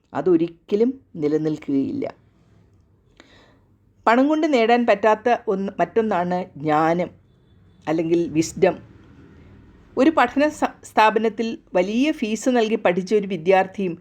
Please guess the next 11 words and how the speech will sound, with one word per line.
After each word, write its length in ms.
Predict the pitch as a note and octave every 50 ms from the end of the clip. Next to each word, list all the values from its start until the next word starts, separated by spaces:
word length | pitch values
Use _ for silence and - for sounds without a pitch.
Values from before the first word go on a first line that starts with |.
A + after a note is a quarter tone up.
| _ _ _ _ -
അത്ര 260 | A3 A#3 A#3 - E4+
വരുമാനമില്ലെങ്കിലും 1000 | E4+ D#4+ B3+ A3+ A#3+ A#3 B3+ C4 C4 C#4 C#4 C4 A3+ A3 A3+ A3 A3 A3+ A#3 A3+ G#3
ജീവിതാനുഭവങ്ങളിലൂടെ 1160 | F#3 F#3+ G3 G#3+ G#3+ A#3 C4 C4+ C4+ C#4 C#4 D4 C#4 C4+ C4+ C4+ C4+ C4+ C4+ C4+ C4 C4 C4 B3+
വളർന്ന 400 | A#3 F#3+ F3+ F#3 G3 G3 G#3+ A3
മറ്റൊരു 380 | A3 G3 F3+ - - B3 B3+
വിദ്യാർത്ഥിയും 680 | B3 A3+ F3 E3 F#3 G3 G3 G3 G3 - - G#3 G#3 G3+ F3
ജീവിതത്തെ 440 | F#3 G3 G3+ G#3 A3 A3+ A3+ C4+
എങ്ങനെ 380 | A#3+ A3 F#3 F3+ F#3 G#3 A3 A#3
വീക്ഷിക്കുന്നു 680 | G3+ E3+ E3 E3 E3 - - F3+ - F#3+ F#3+ F#3+ G3+ G#3
എന്ന് 260 | F#3+ D#3+ E3 E3+ E3+
നോക്കുക. 360 | D#3 D3 D3 D3 - D#3 D3+